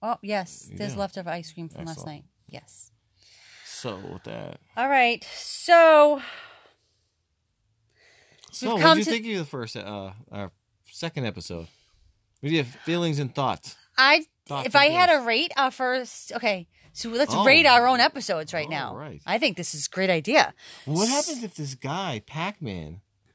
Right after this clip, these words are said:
Speaker 2: who thought the child's book was just an absolute,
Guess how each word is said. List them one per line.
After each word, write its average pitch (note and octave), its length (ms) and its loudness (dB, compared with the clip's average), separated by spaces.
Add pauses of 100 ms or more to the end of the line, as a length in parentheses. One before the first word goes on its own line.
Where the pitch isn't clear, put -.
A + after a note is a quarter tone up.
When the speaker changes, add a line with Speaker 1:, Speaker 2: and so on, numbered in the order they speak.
(280)
Speaker 2:
who B2+ 120 -10
thought C#3 240 -4
the A#2 80 -8
child's C#3+ 420 -4
book B2 240 -10
was G#2+ 140 -8
just A2+ 280 -12
an G2+ 140 -12
absolute, A#2+ 640 -8